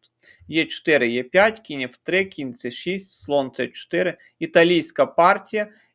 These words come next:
І тут чорні роблять рідкісний хід Ф п'ять. Якщо ви граєте не проти гросмейстера, не проти професіонала,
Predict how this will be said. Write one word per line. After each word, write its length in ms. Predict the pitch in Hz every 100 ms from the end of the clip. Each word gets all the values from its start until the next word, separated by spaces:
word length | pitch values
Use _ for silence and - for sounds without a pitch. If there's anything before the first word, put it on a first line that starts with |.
| -
І 100 | 196
тут 280 | 247 226
чорні 400 | - 196 190 180
роблять 400 | 170 165 165 147
рідкісний 640 | 139 170 170 147 - 147 143
хід 320 | - 208 - _ -
Ф 140 | 151 -
п'ять. 380 | 117 90 _ _ _ _ _ - - _
Якщо 240 | - - 254
ви 80 | 226
граєте 600 | 220 202 180 180 165 - -
не 180 | 175 190
проти 380 | 185 165 160
гросмейстера, 880 | 147 139 139 143 160 156 - - 123
не 120 | 147
проти 340 | 151 156 147 135
професіонала, 1120 | - 139 139 135 - 131 135 156 170 135 117